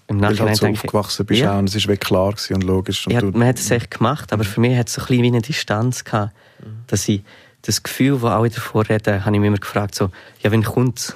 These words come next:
Speaker 2: Äh, wann kommt's? Und es ist nicht gekommen. Und jetzt ist, äh, Spiritualität für mich ist halt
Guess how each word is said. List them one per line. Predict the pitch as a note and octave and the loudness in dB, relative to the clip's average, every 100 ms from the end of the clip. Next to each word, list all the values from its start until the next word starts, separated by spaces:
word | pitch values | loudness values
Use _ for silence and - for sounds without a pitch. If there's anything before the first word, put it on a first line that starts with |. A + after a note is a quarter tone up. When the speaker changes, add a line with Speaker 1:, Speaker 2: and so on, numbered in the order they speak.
| - - | -14 -12
Speaker 2:
Äh, | F#2+ | -6
wann | G2+ F#2+ | -4 -4
kommt's? | G2+ A2 - - - | -2 -2 -4 -12 -8
Und | F#2+ | -6
es | G2+ B2+ | -6 -6
ist | - | -6
nicht | G2 | -6
gekommen. | - - G2 D#3 _ - _ _ _ _ _ _ _ _ _ _ _ _ | -6 -2 -2 -4 _ -20 _ _ _ _ _ _ _ _ _ _ _ _
Und | G#2+ F#2+ | 0 2
jetzt | G2+ - - - _ _ _ _ _ _ | 2 0 -8 -10 _ _ _ _ _ _
ist, | A2 G2+ - - - | -2 0 0 -4 -4
äh, | G#2+ G2+ G2 | 0 2 2
Spiritualität | F#2+ - G2+ G2 G2+ F#2+ G#2 G2+ G2+ | -2 -2 -2 0 -2 0 0 -2 -2
für | - | -2
mich | G#2 G2+ G2+ | 0 2 0
ist | G2 | 0
halt | G#2 F#2+ - | 0 0 -4